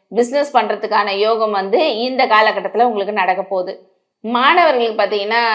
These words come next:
நு-, அதாவது, உடம்பு சரியில்லை, படிக்கணும்னு நினைக்கும் போதெல்லாம் உடம்பு ஏதாவது, அஹ், ப்ராப்ளம் வருது, அந்த, அதாவது, நாளைக்கு எக்ஸாம் பாத்தீங்கன்னா, இன்னைக்கு ஜுரம் வந்துடுது,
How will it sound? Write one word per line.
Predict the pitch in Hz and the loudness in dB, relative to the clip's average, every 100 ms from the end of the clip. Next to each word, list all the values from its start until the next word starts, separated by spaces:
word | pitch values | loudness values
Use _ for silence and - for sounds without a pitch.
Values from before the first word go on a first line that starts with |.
| 208 | -2
நு-, | 208 214 | -4 -4
அதாவது, | 202 214 226 | 0 2 4
உடம்பு | 226 220 277 294 | 6 6 4 2
சரியில்லை, | 269 214 208 | 2 2 2
படிக்கணும்னு | 208 214 214 233 247 269 | 2 4 2 0 -2 0
நினைக்கும் | 247 226 240 | 0 0 0
போதெல்லாம் | 233 233 226 240 269 | 2 4 2 2 4
உடம்பு | 240 220 220 | 4 2 0
ஏதாவது, | 214 202 208 214 | 2 2 2 4
அஹ், | 202 196 190 185 - _ - | 4 4 2 0 -6 _ 2
ப்ராப்ளம் | 220 226 226 | 4 4 0
வருது, | 214 196 190 208 190 - | 0 0 0 0 0 -2
அந்த, | - 208 208 | -2 0 0
அதாவது, | 202 196 208 220 | 2 2 2 0
நாளைக்கு | 214 202 220 214 | 2 4 4 2
எக்ஸாம் | 214 220 254 240 | 2 4 4 4
பாத்தீங்கன்னா, | 220 226 | 2 2
இன்னைக்கு | 254 226 233 | 0 0 -4
ஜுரம் | 214 202 202 202 | 0 2 2 0
வந்துடுது, | 196 180 175 180 | -2 -2 -2 -2